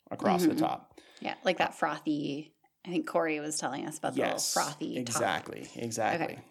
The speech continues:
Speaker 1: So the ale yeasts are happiest and healthiest in warmer temperatures, around sixty-eight to seventy-two degrees Fahrenheit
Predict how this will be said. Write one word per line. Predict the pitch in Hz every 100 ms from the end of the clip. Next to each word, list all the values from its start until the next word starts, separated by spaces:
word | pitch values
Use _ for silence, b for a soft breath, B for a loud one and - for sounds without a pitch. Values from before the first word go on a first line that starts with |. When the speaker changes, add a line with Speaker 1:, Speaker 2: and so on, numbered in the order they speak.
| -
Speaker 1:
So | - 127 120 120
the | 123 123 123 123
ale | 156 196
yeasts | 143 117 107 120
are |
happiest | 110 127 127 123 117
and | 113
healthiest | 131 131 120 113 -
in | - 117 117
warmer | 139 147 117
temperatures, | 107 107 - - 90 - 123
around | 123 117 113 107 -
sixty-eight | 120 - 135 127 120 -
to | 117
seventy-two | - 123 120 117 -
degrees | 117 117 107 98
Fahrenheit | - 160 165 165 165 160